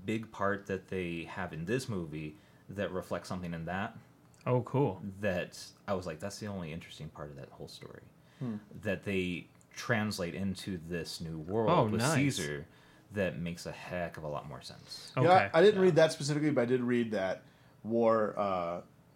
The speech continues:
Speaker 3: references the older movies really well and ties things together really well.
Speaker 1: Yeah.
Speaker 2: Oh,
Speaker 3: Um,
Speaker 2: cool.
Speaker 3: so what would, I mean, we, we may go into this more if we end up seeing it, but it's like, what would, uh, what would you rate,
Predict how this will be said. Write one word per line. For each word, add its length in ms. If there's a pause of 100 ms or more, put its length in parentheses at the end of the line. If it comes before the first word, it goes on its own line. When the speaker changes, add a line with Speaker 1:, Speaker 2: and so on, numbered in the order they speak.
Speaker 3:
references 760
the 120
older 200
movies 360
really 200
well 240
and 100
ties 380
things 240
together 380
really 220
well. 300
Speaker 1:
Yeah. 260 (240)
Speaker 2:
Oh, 60 (120)
Speaker 3:
Um, 180
Speaker 2:
cool. 280 (800)
Speaker 3:
so 220
what 240
would, 380 (160)
I 40
mean, 120
we, 100 (160)
we 100
may 200
go 140
into 140
this 160
more 380 (140)
if 120
we 120
end 100
up 80
seeing 220
it, 160
but 100
it's 160
like, 280 (600)
what 240
would, 320
uh, 680 (1160)
what 140
would 160
you 140
rate, 420